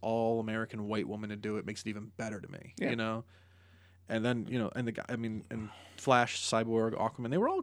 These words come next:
Speaker 1: cool.
Speaker 2: Yeah.
Speaker 1: Like, I mean, they were all better. I think they were all better than the movie they were given to be in. That's all.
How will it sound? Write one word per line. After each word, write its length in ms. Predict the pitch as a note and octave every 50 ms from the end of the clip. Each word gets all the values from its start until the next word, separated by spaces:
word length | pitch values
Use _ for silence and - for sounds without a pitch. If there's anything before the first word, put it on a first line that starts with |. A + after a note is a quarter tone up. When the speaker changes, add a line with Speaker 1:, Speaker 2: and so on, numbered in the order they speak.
| - -
Speaker 1:
cool. 200 | - - F4 G#4
Speaker 2:
Yeah. 140 | A4 G#4 G3+ -
Speaker 1:
Like, 200 | - F3 F3 -
I 40 | F#3
mean, 160 | F#3+ G3+ F#3
they 120 | F3+ F3+ F3+
were 120 | F#3 F#3
all 140 | F#3 G3 F#3+
better. 320 | D#3 B2+ C3 B2+ C3 D3+
I 60 | A#2 -
think 160 | - E3 C#3
they 60 | C3+
were 120 | A2+ G2+
all 120 | G2+ C3+ D3
better 220 | B2+ A#2+ A2 B2+
than 100 | C#3 C#3+
the 60 | C3+
movie 200 | A#2+ A2 G#2 A#2
they 80 | A2+ A2+
were 80 | A2+ A2
given 180 | G#2+ G#2+ G#2+ A2+
to 60 | B2+
be 160 | D#3+ G#3 G3
in. 140 | - - -
That's 200 | C3+ D3 - -
all. 240 | - - - C3+